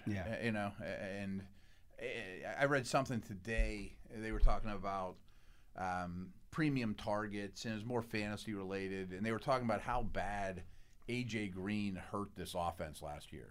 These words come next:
Speaker 2: I mean, what a liability
Speaker 1: They
Speaker 2: he
Speaker 1: peppered
Speaker 2: was.
Speaker 1: him with targets, and he just
Speaker 2: He just didn't produce.
Speaker 1: Yeah.
Speaker 2: Where if Chase were in that role, or it's kinda like the Steelers running back conversation we've had, just if we had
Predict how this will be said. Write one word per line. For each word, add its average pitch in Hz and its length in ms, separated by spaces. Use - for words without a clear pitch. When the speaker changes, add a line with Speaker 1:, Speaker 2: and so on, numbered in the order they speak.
Speaker 2:
I 87 40
mean, 90 160
what 120 140
a 104 60
liability 92 760
Speaker 1:
They - 140
Speaker 2:
he 92 40
Speaker 1:
peppered 151 300
Speaker 2:
was. 135 80
Speaker 1:
him 139 160
with 127 140
targets, 127 460
and 107 80
he 110 120
just 117 180
Speaker 2:
He 104 80
just 98 220
didn't 101 300
produce. 98 240
Speaker 1:
Yeah. 98 200
Speaker 2:
Where 98 400
if 107 260
Chase 127 360
were 107 140
in 104 80
that 98 200
role, 104 440
or 85 260
it's - 100
kinda 139 160
like - 140
the 92 80
Steelers 113 420
running 131 220
back 90 200
conversation 92 540
we've 87 80
had, 90 260
just 117 220
if 104 100
we 104 120
had 90 240